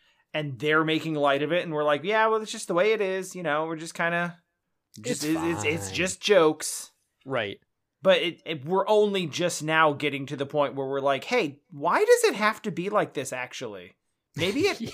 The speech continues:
Speaker 1: really,
Speaker 2: Maybe it
Speaker 1: really
Speaker 2: doesn't.
Speaker 1: shouldn't."
Speaker 2: <laughs> Yeah. Um, so this all came about 'cause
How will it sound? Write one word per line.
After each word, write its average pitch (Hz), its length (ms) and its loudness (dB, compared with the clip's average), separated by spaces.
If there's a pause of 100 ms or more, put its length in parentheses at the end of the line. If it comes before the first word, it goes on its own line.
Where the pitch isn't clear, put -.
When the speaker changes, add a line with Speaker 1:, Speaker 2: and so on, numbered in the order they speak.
(160)
Speaker 1:
really, 185 560 -2
Speaker 2:
Maybe 139 100 -2
it 151 60 0
Speaker 1:
really 190 240 0
Speaker 2:
doesn't. 156 60 0
Speaker 1:
shouldn't." 123 480 -4 (180)
Speaker 2:
<laughs> - 320 -18
Yeah. 202 120 -6 (1300)
Um, 135 340 4 (200)
so 180 180 8
this 170 160 4
all 165 180 8
came 160 180 0
about 135 280 4
'cause 131 200 -2